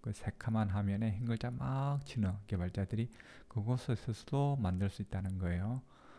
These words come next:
그리고 애저 브이엠은 가상 머신은 애저 디스크 스토리지를 이용해서 가상 디스크를 저장해요.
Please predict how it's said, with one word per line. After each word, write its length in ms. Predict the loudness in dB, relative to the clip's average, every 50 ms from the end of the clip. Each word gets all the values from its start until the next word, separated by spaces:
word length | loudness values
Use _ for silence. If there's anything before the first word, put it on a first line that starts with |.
| -20 -16
그리고 580 | -8 -4 -2 -2 0 2 2 2 4 2 2 -2 -6 -12 -20 -20 -20 -20 -20 -20 -20 -20 -20 -12 0 2
애저 600 | 4 6 6 6 4 2 2 2 2 4 2 2 0 2
브이엠은 720 | 4 6 6 8 6 6 6 6 4 4 4 4 2 0 -2
가상 480 | -2 0 2 2 2 2 0 2 2
머신은 600 | 2 2 2 2 2 4 4 6 4 4 2 0 -4 -8 -14 -18 -20 -20 -20 -20 -20 -8 -2
애저 340 | 0 0 2 2 2 2 2 2
디스크 420 | 0 -4 -2 -4 -4 0 0 0
스토리지를 640 | 0 0 0 2 4 4 4 2 2 2 2 4 4
이용해서 600 | 6 4 6 6 4 4 2 0 0 0 0 0
가상 480 | -2 0 0 0 2 2 2 2 2 2
디스크를 500 | 0 -2 -4 -4 -8 -12 -6 -4 -4 -2
저장해요. 500 | -2 -4 -4 -4 -2 -2 -2 -2 -4 -4